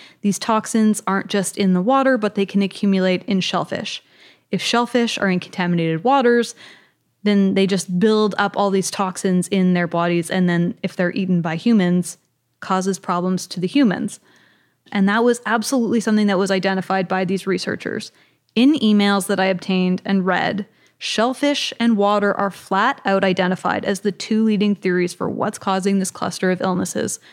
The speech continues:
And that's by one of New Brunswick's own epidemiologists. And then I found emails that show a provincial public health official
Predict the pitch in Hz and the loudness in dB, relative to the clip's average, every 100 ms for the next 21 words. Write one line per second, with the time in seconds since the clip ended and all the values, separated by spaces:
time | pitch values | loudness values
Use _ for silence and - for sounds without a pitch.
0 | - - - _ - 226 247 - 254 240 | -20 -20 -20 _ 0 2 2 2 2 2
1 | 220 226 226 202 214 202 202 196 190 - | 2 2 2 4 2 2 0 0 -2 0
2 | 202 190 185 180 180 170 165 131 - - | 0 0 -2 -2 0 0 -2 -4 -6 -8
3 | - - _ _ _ _ - - - _ | -10 -16 _ _ _ _ -20 -20 -20 _
4 | _ - 220 240 330 349 196 - - 202 | _ -2 4 4 6 4 2 -2 -4 -4
5 | - 226 220 220 220 - - 202 202 202 | 0 2 2 2 2 0 0 2 4 2
6 | 190 202 - 202 190 185 185 202 214 214 | 0 -2 -2 -2 2 2 0 -2 0 2
7 | 226 262 247 220 202 208 - 185 175 175 | 2 0 -2 -2 0 0 -2 -4 -4 -6
8 | 175 185 180 175 | -4 -2 -2 -4